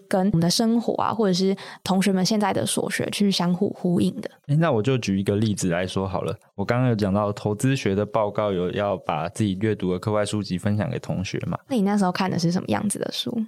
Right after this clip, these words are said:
Speaker 2: 哦，就是一，一本叫做《漫步华尔街》的书，那其实也是投资学蛮经典的一本书籍。那书中里面有讲到定期定额的概念。
Speaker 1: 嗯。
Speaker 2: 那书中是说投资一定要长期来看，那如果以长期的角度来说的话，你定期定额就可以摊平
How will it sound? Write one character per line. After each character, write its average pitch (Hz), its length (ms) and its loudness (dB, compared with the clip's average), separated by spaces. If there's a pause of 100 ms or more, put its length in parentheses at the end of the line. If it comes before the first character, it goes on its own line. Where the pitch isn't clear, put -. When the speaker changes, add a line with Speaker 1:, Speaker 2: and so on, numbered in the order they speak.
(140)
Speaker 2:
哦， 110 120 0
就 120 140 -2
是 127 280 -2
一， 120 160 -6 (120)
一 131 60 -8
本 104 140 0
叫 107 80 2
做 107 320 0 (180)
《漫 117 200 0
步 110 160 2
华 90 220 -2
尔 90 120 -4
街》 90 240 -6
的 85 120 -6
书， 87 320 -6
那 107 120 2
其 98 160 -2
实 92 80 0
也 90 80 2
是 98 160 0
投 92 200 -2
资 101 180 -2
学 87 160 -4
蛮 87 240 -2
经 104 240 -2
典 92 160 -2
的 87 80 -4
一 95 60 -2
本 90 160 -4
书 90 260 -6
籍。 - 180 -8 (220)
那 104 220 0
书 110 200 -2
中 113 200 2
里 101 80 2
面 104 160 2
有 95 80 0
讲 87 200 -2
到 98 200 2
定 101 240 2
期 87 220 0
定 95 240 2
额 73 60 0
的 85 120 -2
概 87 240 -2
念。 85 240 -4 (200)
Speaker 1:
嗯。 220 400 4
Speaker 2:
那 101 120 2
书 117 140 0
中 123 180 2
是 123 120 0
说 117 300 2 (340)
投 107 180 0
资 117 140 2
一 113 80 2
定 107 100 0
要 110 140 2
长 95 280 -2
期 95 220 -2
来 82 160 -2
看， 92 260 -6 (120)
那 117 260 0 (320)
如 113 100 -2
果 107 200 2
以 95 240 -2
长 110 200 0
期 113 220 -2
的 107 80 2
角 92 220 0
度 110 120 0
来 95 140 0
说 101 180 -2
的 95 80 0
话， 104 160 -2
你 90 120 0
定 113 240 0
期 95 200 -2
定 101 240 -2
额 87 60 -2
就 104 140 -4
可 101 120 -4
以 87 60 -2
摊 98 260 -4
平 82 240 -6